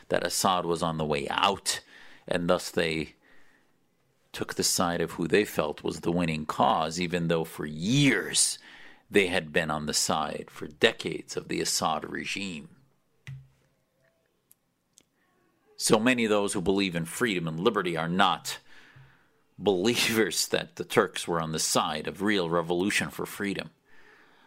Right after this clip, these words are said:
But that's neither here nor there in this conversation, that the reality of this conversation is about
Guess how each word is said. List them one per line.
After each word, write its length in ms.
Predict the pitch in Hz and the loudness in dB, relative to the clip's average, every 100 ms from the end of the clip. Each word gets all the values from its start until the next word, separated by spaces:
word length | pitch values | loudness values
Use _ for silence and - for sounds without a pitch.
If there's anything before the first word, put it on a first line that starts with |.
| - | 2
But 120 | 117 | 6
that's 260 | 131 123 - | 6 4 2
neither 320 | 110 95 92 | 0 2 2
here 260 | 90 113 | 2 2
nor 180 | 95 82 | 2 0
there 260 | 80 101 90 | 2 2 2
in 120 | 78 | 0
this 160 | 82 - | -2 0
conversation, 840 | 82 76 - - 127 127 - 80 | -2 -4 -4 0 2 0 -4 -8
that 120 | - | -10
the 80 | - | -8
reality 560 | - 92 110 127 104 90 | -2 0 2 2 0 -2
of 60 | |
this 160 | 85 98 | -2 -4
conversation 640 | - 92 87 - 147 - 95 | -4 -4 0 2 2 0 -2
is 140 | 82 | -2
about 340 | 87 90 85 | 0 0 -2